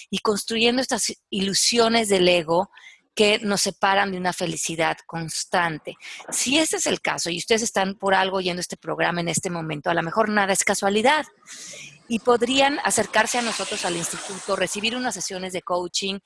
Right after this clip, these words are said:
y entender a nivel más profundo cómo pueden erradicar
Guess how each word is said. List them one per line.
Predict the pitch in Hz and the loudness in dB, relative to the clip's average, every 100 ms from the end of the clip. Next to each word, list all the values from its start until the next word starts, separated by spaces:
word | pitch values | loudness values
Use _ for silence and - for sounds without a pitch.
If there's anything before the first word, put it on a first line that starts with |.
| _ - - | _ -20 -6
y | 220 | 0
entender | 220 214 226 233 277 | 0 2 2 4 2
a | |
nivel | 285 240 226 | 2 2 2
más | 226 226 220 - | 2 0 0 -6
profundo | 220 - 220 208 214 | -8 -6 -6 -4 -4
cómo | 220 214 | -4 -4
pueden | - 214 214 214 | -4 0 0 2
erradicar | 180 165 170 175 170 - - 190 185 | 2 2 2 0 -2 -4 0 2 2